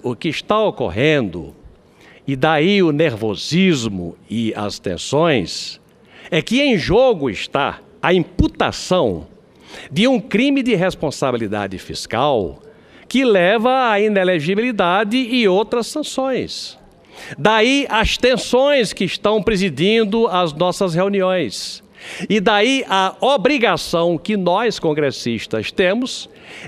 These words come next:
de zelar pela mais importante das tarefas do Congresso, que é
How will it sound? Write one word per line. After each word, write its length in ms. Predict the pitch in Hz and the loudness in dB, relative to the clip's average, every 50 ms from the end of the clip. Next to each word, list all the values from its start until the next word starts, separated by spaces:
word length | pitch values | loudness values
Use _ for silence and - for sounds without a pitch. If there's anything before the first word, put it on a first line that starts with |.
| - | -12
de 260 | 131 139 214 233 214 170 | -2 0 0 0 0 0
zelar 600 | 131 135 202 226 226 214 208 214 233 240 190 - | 0 2 4 4 6 6 6 6 4 4 2 2
pela 260 | - 226 220 208 185 | 2 2 4 4 2
mais 460 | 170 160 175 196 233 262 262 226 175 | 2 2 2 2 4 4 2 2 2
importante 800 | 208 202 160 - 185 170 156 - - - 220 - 247 196 - 202 | 0 -2 0 2 0 0 0 -2 0 2 4 4 4 2 0 -2
das 260 | 160 147 165 143 - - | 0 0 0 0 -2 -2
tarefas 540 | - 160 147 127 123 120 110 - 120 113 | 0 0 2 2 2 0 0 -2 -2 -2
do 100 | 120 147 | -2 -2
Congresso, 560 | - 220 233 220 196 196 202 208 190 - 262 - | 0 0 0 2 2 2 2 0 0 -2 -6 -2
que 180 | - 262 233 | 0 2 2
é 140 | 226 240 | 2 2